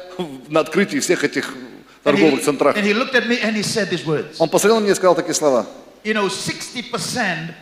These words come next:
Speaker 1: Шестьдесят процентов
Speaker 2: of the businesses
Speaker 1: всех
Speaker 2: in
Speaker 1: би-,
Speaker 2: Indonesia, mainly in Jakarta,
Speaker 1: всех бизнесменов, особенно в Джакарте,
Speaker 2: they are owned by born-again Christians.
Speaker 1: они все принадлежат христианам, рожденным свыше.
Speaker 2: This is in a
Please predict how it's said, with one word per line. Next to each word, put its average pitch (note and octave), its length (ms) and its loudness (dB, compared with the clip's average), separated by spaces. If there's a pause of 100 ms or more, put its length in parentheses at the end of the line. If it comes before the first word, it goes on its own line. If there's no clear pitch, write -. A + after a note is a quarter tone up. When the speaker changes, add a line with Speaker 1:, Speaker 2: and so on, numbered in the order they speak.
Speaker 1:
Шестьдесят A#3+ 480 0
процентов F3+ 480 2 (200)
Speaker 2:
of F#3+ 200 -6
the G#3 180 -4
businesses - 1040 -2
Speaker 1:
всех G#3+ 260 2
Speaker 2:
in G3 140 2
Speaker 1:
би-, G#3 260 -4
Speaker 2:
Indonesia, F#3 460 0 (120)
mainly G3+ 260 -2
in E3+ 100 -6
Jakarta, E3 500 -8
Speaker 1:
всех A#3 400 4
бизнесменов, F#3 680 2
особенно G3+ 360 2
в C#3+ 60 -2
Джакарте, D#3+ 600 -2 (220)
Speaker 2:
they E3 140 -2
are D3+ 140 -2 (140)
owned F#3 520 0
by C3+ 260 -2 (140)
born-again D#3 580 -2
Christians. - 300 -10
Speaker 1:
они C3+ 240 2
все F3+ 400 4
принадлежат C#3 480 0
христианам, C3+ 640 -4
рожденным A#2 380 -4
свыше. - 320 -12 (1080)
Speaker 2:
This F3 160 -6
is - 220 -10
in F3 100 -2
a D#3 60 -2